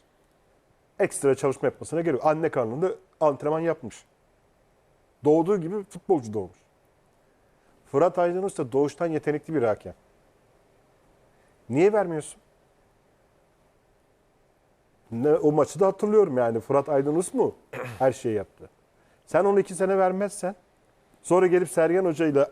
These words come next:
aynı kefeye koyarsan o işi olmaz. Ha, evet, bu ülkede hakemliğin üzerinde a-, aslında bazı şeylerin olmaması lazım. Çünkü onlar adalet dağıtan insanlar.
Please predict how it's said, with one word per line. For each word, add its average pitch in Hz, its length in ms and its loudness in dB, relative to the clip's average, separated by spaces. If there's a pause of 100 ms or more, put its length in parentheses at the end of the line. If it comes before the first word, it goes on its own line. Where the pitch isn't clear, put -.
aynı 170 260 2
kefeye 139 360 0
koyarsan 156 400 0
o 131 100 -2
işi 185 180 -6
olmaz. 190 440 0 (1800)
Ha, 185 240 2 (180)
evet, 180 240 4 (600)
bu 185 140 4
ülkede 156 440 -2 (580)
hakemliğin 151 540 -2
üzerinde 147 540 -4
a-, 151 260 -2
aslında 147 340 -4 (160)
bazı 143 260 2
şeylerin 147 220 -4
olmaması 131 440 -2
lazım. 95 280 -10
Çünkü 135 160 -2
onlar 170 220 0
adalet 131 420 0
dağıtan 104 280 -4
insanlar. 82 380 -18